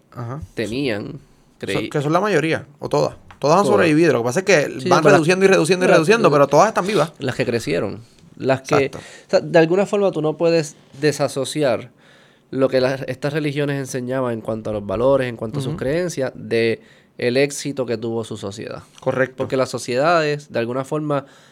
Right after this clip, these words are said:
Speaker 2: ponían en vida lo que las religiones decían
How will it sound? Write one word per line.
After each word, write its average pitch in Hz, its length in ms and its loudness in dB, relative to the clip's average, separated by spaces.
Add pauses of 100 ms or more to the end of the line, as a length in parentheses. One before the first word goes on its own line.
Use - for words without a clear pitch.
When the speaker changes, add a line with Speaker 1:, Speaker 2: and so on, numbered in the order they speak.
(540)
Speaker 2:
ponían 139 440 4
en 151 180 2
vida 147 480 2
lo 120 220 0
que 107 160 -2
las 107 160 -2
religiones 110 480 -8
decían 110 460 -6